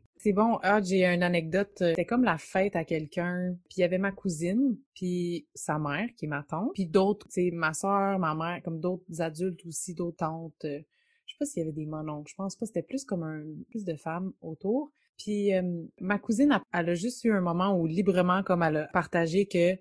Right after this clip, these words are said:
allait avoir de la sexualité ou qu'elle allait coucher avec un gars. Puis elle est majeure et tout, là, c'était pas comme ça la question vient. Puis sa mère lui a dit comme, « Ben voyons donc, tu sais, faut aussi que tu y penses un peu, là, avant de coucher avec n'importe qui. » Puis là,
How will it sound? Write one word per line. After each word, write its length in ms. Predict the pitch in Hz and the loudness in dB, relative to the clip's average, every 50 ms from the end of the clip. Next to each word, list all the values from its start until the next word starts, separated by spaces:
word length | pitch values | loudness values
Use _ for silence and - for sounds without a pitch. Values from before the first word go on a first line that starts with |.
| _ _ - | _ _ 4
allait 260 | 185 175 170 165 165 | 4 6 6 6 6
avoir 260 | 165 165 156 175 180 165 | 4 4 4 4 4 4
de 40 | |
la 80 | 170 160 | 2 0
sexualité 680 | 160 - 139 - - 175 160 156 - - 208 220 226 226 | 0 -2 -6 -2 -2 -2 -2 -2 0 0 2 2 4 4
ou 120 | 208 185 | 2 0
qu'elle 220 | 147 - 170 165 | 0 0 0 2
allait 400 | - 170 160 160 160 160 165 165 | 2 2 2 4 4 4 2 2
coucher 320 | 165 - - - - 202 190 | 0 -2 -8 -2 2 2 4
avec 220 | 180 175 170 - | 4 2 2 0
un 120 | 170 160 156 | -2 -2 -2
gars. 320 | 151 170 190 240 294 - - | 0 0 2 2 0 -2 -4
Puis 220 | - 185 185 - - - - | -4 -4 -4 -4 -4 -4 -4
elle 80 | 175 | -2
est 20 | 175 | 2
majeure 380 | 175 180 180 175 190 190 180 | 2 2 4 4 4 4 4
et 80 | 175 160 | 2 0
tout, 220 | - - 180 175 | -2 -2 -2 0
là, 120 | 156 151 143 | 0 0 -2
c'était 140 | - - | -2 -2
pas 300 | 156 - 170 165 165 160 | -2 0 0 0 0 0
comme 200 | - - 147 147 | -2 -6 -8 -8
ça 140 | 139 - 160 | -8 -8 -8
la 100 | 156 151 | -8 -8
question 380 | 147 - 147 - - 170 170 156 151 | -8 -8 -10 -8 -8 -10 -10 -10 -10
vient. 200 | 147 160 185 233 311 - _ _ _ - | -6 -2 -2 -2 -2 -2 _ _ _ -8
Puis 120 | - 208 | -6 -6
sa 220 | - - 214 196 | -2 0 2 2
mère 360 | 185 185 185 202 233 269 277 254 | 2 4 4 4 4 4 4 4
lui 180 | 202 190 175 | 4 4 4
a 60 | 170 | 4
dit 180 | 160 156 185 196 | 2 0 -2 0
comme, « 280 | - 185 165 160 - - - | 0 0 0 0 -2 -6 -2
Ben 200 | 160 175 170 165 | 2 4 4 4
voyons 320 | 165 175 175 170 170 165 | 4 4 2 2 0 -2
donc, 320 | 160 170 165 165 165 156 - | -2 -2 -2 -2 -4 -6 -2
tu 40 | - 185 | -2 -2
sais, 40 | 165 | -2
faut 120 | - - 170 | 0 -2 -4
aussi 220 | 160 - - 196 | -4 -2 -4 -4
que 80 | - - | -4 -4
tu 140 | - - | -6 -4
y 120 | 180 170 147 | -4 -4 -4
penses 760 | - 160 156 156 185 214 220 202 - - - - - - - - | -2 0 0 2 2 0 0 -2 -2 -4 -6 -6 -8 -12 -10 -4
un 140 | - 160 147 | -4 -4 -2
peu, 300 | - - 170 202 240 233 | 2 2 4 4 6 4
là, 260 | 214 208 214 220 185 | 4 4 4 4 4
avant 220 | 165 160 160 160 | 4 4 2 0
de 420 | 156 156 160 156 151 151 160 170 - - | 0 -2 -2 0 0 -2 -4 -6 -8 -10
coucher 200 | - - - 170 | -10 -2 0 2
avec 280 | 165 165 156 156 - - | 2 2 0 -2 -4 -6
n'importe 380 | 156 147 - 156 151 - 156 | -6 -6 -6 -8 -8 -8 -8
qui. » 360 | 147 - - - 180 214 277 - _ _ | -8 -8 -10 -8 -6 -6 -6 -8 _ _
Puis 160 | - - 165 | -10 -6 -2
là, 320 | 156 170 165 160 160 160 | 0 0 0 0 -2 -4